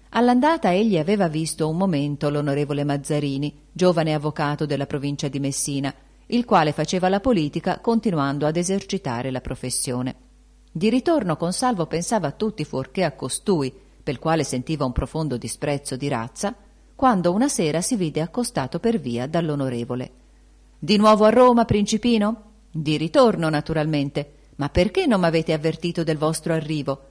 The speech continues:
Sarei venuto a trovarvi, m'avreste fatto tanto piacere, e vi siete divertito certamente, non c'è bisogno di domandarlo." Colui parlava a vapore, gestendo,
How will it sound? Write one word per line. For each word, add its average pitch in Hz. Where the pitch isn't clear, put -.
Sarei 160
venuto 151
a 131
trovarvi, 160
m'avreste 143
fatto 139
tanto 131
piacere, 156
e 302
vi 208
siete 226
divertito 147
certamente, 151
non 131
c'è 147
bisogno 151
di 135
domandarlo." 135
Colui 269
parlava 165
a 156
vapore, 143
gestendo, 139